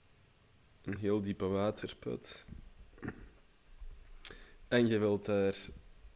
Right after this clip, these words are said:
water gaan uithalen, ja, in plaats van dat je hier moet gaan staan, hier is uw emmer, dat je hier moet gaan staan en zo, dat je zo moet gaan trekken, verticaal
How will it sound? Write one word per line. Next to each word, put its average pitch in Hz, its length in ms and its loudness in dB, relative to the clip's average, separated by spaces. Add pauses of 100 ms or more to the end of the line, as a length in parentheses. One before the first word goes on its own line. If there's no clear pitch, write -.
(360)
water 98 460 -4
gaan 107 240 0
uithalen, 104 640 2
ja, 82 140 -2
in 95 200 -8
plaats 101 400 0
van 92 340 -2 (440)
dat 85 180 -8
je 92 60 -8
hier 98 260 -2
moet 117 180 2
gaan 110 220 -4
staan, 107 520 -2 (1080)
hier 50 160 -14
is - 400 -6 (100)
uw - 200 -6
emmer, 113 380 -4 (580)
dat 90 120 -2
je 90 80 -4
hier 101 240 0
moet 113 180 4
gaan 107 180 0
staan 104 520 -2 (720)
en 90 220 -6
zo, 101 520 -2 (760)
dat - 180 -8
je 90 120 -8
zo 98 220 -4
moet 107 180 -2
gaan 95 220 -6
trekken, 104 560 -2 (180)
verticaal 101 880 -4